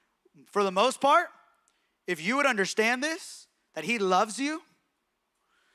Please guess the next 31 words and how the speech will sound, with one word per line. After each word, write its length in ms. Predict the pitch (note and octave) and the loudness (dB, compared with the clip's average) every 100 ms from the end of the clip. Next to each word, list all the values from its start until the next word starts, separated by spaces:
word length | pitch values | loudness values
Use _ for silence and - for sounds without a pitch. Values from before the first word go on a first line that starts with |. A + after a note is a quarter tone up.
| _ _ | _ _
that 120 | G3+ | -2
if 120 | F#3 | -2
we 120 | G#3 B3+ | -4 -4
would 160 | B3 | -2
catch 380 | B3 C4 - - | -2 -2 -4 -12
the 160 | A3+ G#3+ | -6 -6
understanding 800 | G3 F3 A3 A3 A#3+ C4 C#4 - _ _ _ _ _ _ _ - | -6 -6 -4 -2 -2 -6 -6 -16 _ _ _ _ _ _ _ -14
of 80 | E3+ | -12
the 80 | D#3 | -10
Father 440 | - A3 A3+ A#3+ | 0 2 4 4
heart 180 | A3+ A3 | 2 2
of 120 | F3+ | 0
God, 300 | G#3 G#3+ B3+ C#4+ _ _ _ _ _ _ _ _ _ - | 0 0 -2 -10 _ _ _ _ _ _ _ _ _ -4
that 180 | F#3+ | -2
the 80 | F#3 | -4
Father 640 | - A3 A3 A#3+ B3 A#3 - - | -6 0 4 4 2 -2 -6 -2
has 380 | G#3+ G#3 - - _ _ _ - | 0 -2 -6 -20 _ _ _ -20
plans 540 | - F#3+ G#3 A#3 A#3+ | -8 0 2 2 0
for 160 | - B3 | -2 0
us 200 | C4 - | 0 -4
and 120 | F#3+ | -10
he 200 | D#3+ G#3 | -10 -2
has 280 | G#3 G#3 F#3+ - | 2 2 0 -2
a 100 | F3+ | -2
life 440 | E3 E3+ G3+ A3 | -2 0 0 0
for 160 | A3+ A#3+ | -2 -2
us 200 | B3 - | -2 -6
and 160 | F#3 F3+ | -8 -4
that 140 | E3+ - - _ | -6 -10 -20 _
his 280 | G#3 A#3 F#3 | 0 0 -2
love 540 | F#3+ F#3+ G3+ A#3+ A3+ | -6 0 2 2 -2